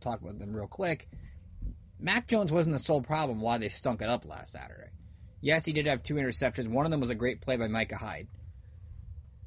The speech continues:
Did have two touchdowns as well. The problem was the Patriot defense has been a no-show for the last month. Their linebackers are old. They had no depth in the secondary outside of J C Jackson. And they couldn't get any pressure on the quarterback. Josh Allen just ran roughshod on him.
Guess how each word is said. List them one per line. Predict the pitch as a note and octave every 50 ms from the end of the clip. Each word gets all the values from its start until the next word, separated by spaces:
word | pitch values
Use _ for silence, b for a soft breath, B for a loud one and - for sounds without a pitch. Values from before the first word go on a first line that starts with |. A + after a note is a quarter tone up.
| - - - - - - - - - -
Did | C#3+ D3
have | D#3 D3+ C#3 -
two | - D3+ C3+
touchdowns | - C#3+ C3+ - - C#3+ C3 B2 A2+
as | A2+ F#2+
well. | A#2+ C#3 F3 F3 C3+ A2+ A2+ B B B B B
The | - -
problem | - B3+ - - A#3 G#3
was | G3 F3+
the | D3+ C#3+
Patriot | - E3+ F3 F3 D#3 - B2+ A#2
defense | C3+ D3 C#3 - C3 A#2 A2+
has | A2 A2
been | B2 A#2
a | A2
no-show | A#2 B2 C3 C3+ B2 - - A#2+ A2 G#2
for | G#2 G#2+
the | G#2
last | G#2+ G2+ - G2+ - -
month. | G#2 E2+ - - - - - - - - - - - - - - - - -
Their | A2+ G#2+
linebackers | A2+ B2+ D3 D#3 D3 D3 D3 C#3+ C3+ - C#3+ B2+ A#2+
are | C3
old. | A#2+ A#2+ A#2 A2+ A2 G#2+ A2+ - - b b b b b b b -
They | A2+
had | A2+ A2
no | A2 A#2 C3+ D3+ D#3
depth | C3+ D3 C#3 B2+ - -
in | C3+
the | B2
secondary | A#2 - B2 - A#2+ A2+ A2 A2 G#2+ A2 A2
outside | A2 A2 G#2 - A#2+ A2
of | G#2 G2+
J | A2 G#2 G2
C | - - G#2+ G2
Jackson. | G2 F#2 F2+ F#2 - - - A#2 B2+
And | C#3 - - - -
they | B2+ -
couldn't | - D#3+ D3+ D3+
get | D3+ C#3+
any | D3 D3 C3
pressure | - D3 C#3 B2+ - C3
on | A#2 G#2+
the | G#2
quarterback. | - A2 G2+ D#2+ D#2 D2 D2 D#2 -
Josh | - B2 B2 A#2 - C3
Allen | B2 A#2 A2+
just | A2 A2+ -
ran | A2+ A#2 A2+ G#2+ G#2+
roughshod | G#2+ G2+ - - - - F#2 E2+ E2
on | D#2 F2+
him. | F2 -